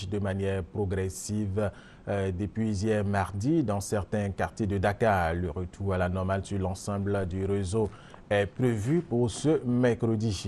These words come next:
Selon la Sénégalaise des eaux,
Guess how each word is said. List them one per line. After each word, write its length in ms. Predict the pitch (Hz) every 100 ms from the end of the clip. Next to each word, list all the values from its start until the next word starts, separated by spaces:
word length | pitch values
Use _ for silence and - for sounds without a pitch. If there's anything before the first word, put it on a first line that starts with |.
| 92
Selon 460 | - 92 87 92
la 240 | 95 90 98
Sénégalaise 760 | - 107 101 95 117 110 123 - - - 117
des 380 | 110 120 104
eaux, 200 | 127 104